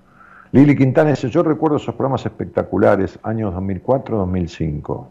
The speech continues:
Porque estos no son espectaculares. <laughs> Este, Natalia Saucedo, que manda un beso. ¿Cómo estás, Natalia? Eh,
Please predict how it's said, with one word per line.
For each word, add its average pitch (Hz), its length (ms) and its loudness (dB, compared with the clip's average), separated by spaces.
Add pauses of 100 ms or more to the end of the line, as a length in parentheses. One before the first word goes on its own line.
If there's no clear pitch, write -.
Porque 113 340 4
estos 110 220 0
no 98 100 2
son 123 180 -2
espectaculares. - 760 -4 (840)
<laughs> - 720 2 (640)
Este, 90 1080 2 (360)
Natalia 123 440 2
Saucedo, 123 840 0
que 92 100 -8
manda 95 280 -4
un 92 320 -2
beso. 127 560 2 (640)
¿Cómo 85 160 -6
estás, 101 260 -2
Natalia? 101 540 -2 (1000)
Eh, 87 800 2